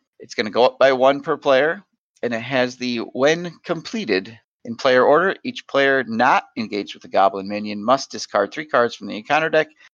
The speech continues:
and put the first goblin minion they discarded this way into play, engaged with them. And it has a fun little quote, "Green Goblin has released a toxic mutagen gas on New York City."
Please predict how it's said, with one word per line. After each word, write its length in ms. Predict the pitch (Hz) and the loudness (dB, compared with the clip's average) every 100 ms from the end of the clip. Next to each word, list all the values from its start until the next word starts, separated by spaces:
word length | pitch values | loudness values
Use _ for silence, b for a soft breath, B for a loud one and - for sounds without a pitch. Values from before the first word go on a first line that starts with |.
| b | b
and 80 | - | -6
put 160 | 151 147 | -6 -4
the 80 | |
first 420 | 131 165 170 - - | -6 -2 -2 -4 -4
goblin 400 | 139 135 131 120 | 0 0 0 -4
minion 360 | 127 123 120 110 | -2 -2 -2 -2
they 140 | 110 | -4
discarded 680 | - 98 - 135 135 131 117 | -4 -10 -2 2 2 0 -6
this 180 | 123 | -6
way 260 | 120 120 120 - | -2 -2 -2 -8
into 180 | 107 95 | -10 -6
play, 380 | 104 107 101 _ _ - | 0 0 0 _ _ -10
engaged 560 | 95 - 131 143 - | -10 -2 0 0 -4
with 120 | 98 - | -8 0
them. 280 | 113 165 - _ _ _ | 0 0 -8 _ _ _
And 80 | 92 | -8
it 40 | 107 | -2
has 180 | 104 101 | -2 -4
a 40 | |
fun 240 | - 147 143 | 0 0 2
little 160 | 127 | -2
quote, 320 | 123 120 117 - _ _ _ | 0 0 0 -4 _ _ _
"Green 320 | - 160 165 | 0 2 2
Goblin 380 | 139 143 151 139 | 4 6 6 2
has 180 | 123 101 | -6 -10
released 400 | 98 143 151 - 92 | -4 -4 -4 -8 -12
a 60 | |
toxic 420 | 92 127 131 - - | 0 2 2 -2 -8
mutagen 420 | 113 117 107 107 | -6 -6 -8 -2
gas 380 | 98 104 101 - | 2 2 0 -6
on 160 | 87 90 | -4 -4
New 80 | 90 | -6
York 260 | 85 85 | -10 -10
City." 440 | - - 76 - | -12 -12 -12 -12